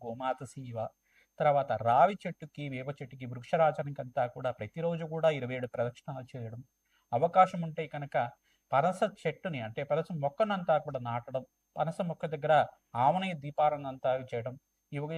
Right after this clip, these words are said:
ఎవరైతే కనుక దేవాలయ ప్రాంగణంలో పనస మొక్కని అంతా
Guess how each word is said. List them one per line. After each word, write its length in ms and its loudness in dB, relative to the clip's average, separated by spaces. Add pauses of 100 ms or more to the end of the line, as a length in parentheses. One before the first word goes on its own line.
ఎవరైతే 380 0
కనుక 160 -6 (120)
దేవాలయ 420 4
ప్రాంగణంలో 540 -4 (580)
పనస 280 0 (120)
మొక్కని 340 0
అంతా 180 0